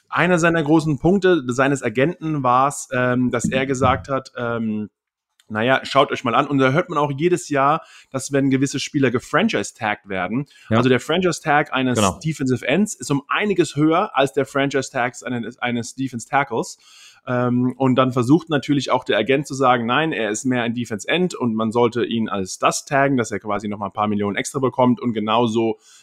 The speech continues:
Speaker 1: ähm, dass wenn man vergleicht, man schaut natürlich immer nach vergleichbaren Bezahlungen von anderen Positionen. Hey,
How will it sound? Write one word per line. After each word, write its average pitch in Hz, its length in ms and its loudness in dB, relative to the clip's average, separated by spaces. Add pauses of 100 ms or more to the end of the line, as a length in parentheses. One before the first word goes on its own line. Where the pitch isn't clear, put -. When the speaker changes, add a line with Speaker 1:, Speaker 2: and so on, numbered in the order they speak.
Speaker 1:
ähm, 107 340 0
dass 113 180 -2
wenn 131 80 -2
man 120 200 0
vergleicht, 113 600 0
man 104 80 -8
schaut 117 220 0
natürlich 113 340 -6
immer 117 220 -2
nach 104 280 -4
vergleichbaren 110 720 -4
Bezahlungen 139 560 0
von 123 180 -6
anderen 139 300 -2
Positionen. 135 540 -2
Hey, 135 320 -2